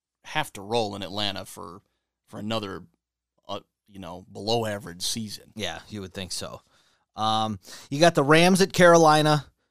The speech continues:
Speaker 1: Yeah.
Speaker 2: Um,
Speaker 1: Cam's ankle gonna be all right?
Speaker 2: uh, that's, that's, that's another guy that you kinda look at, and it's, he's, he's won an M V P, he's made a Super Bowl appearance, but, I mean, how many more injuries can he,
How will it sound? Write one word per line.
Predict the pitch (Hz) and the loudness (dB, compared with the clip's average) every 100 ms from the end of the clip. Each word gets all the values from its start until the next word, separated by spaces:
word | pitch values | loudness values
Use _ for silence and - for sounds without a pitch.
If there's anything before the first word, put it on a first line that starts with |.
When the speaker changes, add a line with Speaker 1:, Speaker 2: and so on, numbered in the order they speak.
| _ | _
Speaker 1:
Yeah. | 269 294 120 123 127 | -10 -6 -4 -2 -2
Speaker 2:
Um, | 127 117 - _ _ _ | -4 -8 -12 _ _ _
Speaker 1:
Cam's | - 151 147 127 | -6 -2 -2 -2
ankle | 143 156 | -4 -2
gonna | 160 156 | -4 -2
be | 156 | 2
all | 151 | 2
right? | 151 160 | 2 0
Speaker 2:
uh, | 135 139 151 156 151 | -2 -6 -4 -4 -2
that's, | 160 170 - | -2 -4 -4
that's, | 160 180 - - - _ _ _ _ _ _ - | 0 0 0 -8 -10 _ _ _ _ _ _ -4
that's | 202 - | -2 0
another | 349 330 320 | 4 4 4
guy | 220 185 165 151 | 2 4 4 2
that | 151 165 160 | 2 0 0
you | 147 | -8
kinda | 123 185 170 | -6 -4 0
look | 156 165 175 | 0 0 0
at, | 147 135 - | 0 -2 -4
and | 147 147 | -6 -4
it's, | 135 - - - | -6 -4 -4 -6
he's, | 123 160 143 | -6 -8 -8
he's | 147 131 147 | -8 -8 -2
won | 160 202 | 2 4
an | 202 | 4
M | 196 | 2
V | 190 | 0
P, | 170 170 165 | 0 2 2
he's | 151 123 | 0 -4
made | 131 156 | -2 0
a | 160 | 0
Super | - 165 | -4 -4
Bowl | 156 151 139 | 0 2 2
appearance, | - 151 156 147 127 - - _ _ _ _ | 0 -2 -2 -2 -4 -10 -14 _ _ _ _
but, | - - _ _ _ _ _ _ _ | -18 -18 _ _ _ _ _ _ _
I | 135 | -16
mean, | 151 | -12
how | - 160 | -6 0
many | 240 262 | 0 4
more | 165 147 | 6 6
injuries | 143 170 170 135 | 6 6 4 2
can | - 120 | -2 -4
he, | 139 160 160 | -2 -2 -6